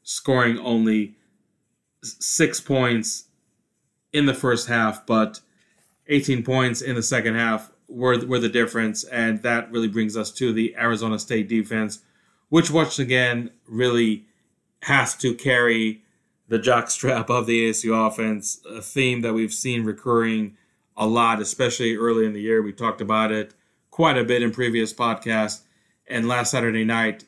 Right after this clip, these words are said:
in the Territorial Cup, it was really more of the same. An absolutely opportunistic Arizona State defensive backfield that intercepted senior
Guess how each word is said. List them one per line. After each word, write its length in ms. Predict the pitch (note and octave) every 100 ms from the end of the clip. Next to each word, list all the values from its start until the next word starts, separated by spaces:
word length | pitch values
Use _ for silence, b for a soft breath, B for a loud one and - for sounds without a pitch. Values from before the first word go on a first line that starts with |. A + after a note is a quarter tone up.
| -
in 120 | D#3
the 80 | C#3+
Territorial 540 | C#3 B2 B2 A#2+ A#2
Cup, 380 | G#2 A#2 A2 B2+
it 80 | A#2
was 180 | G#2 G#2+
really 420 | A2+ G#2+ G#2 - b b b
more 200 | A2+ B2
of 60 | A2+
the 80 | G2+
same. 560 | - B2+ A#2+ A2+ G#2+ b b b b b _ _ _ -
An 140 | C3+ D#3+
absolutely 760 | D#3+ - C3+ C#3+ C3 B2+ - _ -
opportunistic 960 | C#3+ D3 C3+ C3 B2+ A#2+ - A#2+ A2+ - _ _ _ _ _ _ -
Arizona 400 | B2+ A#2+ B2 A2+
State 260 | - B2 A#2+
defensive 400 | G2+ A#2+ A2 G#2
backfield 440 | A#2+ A#2 B2 A2
that 80 | A2
intercepted 760 | A2 G#2+ B2+ A#2 - A2+ G#2
senior 540 | - C3+ B2 A#2 A2+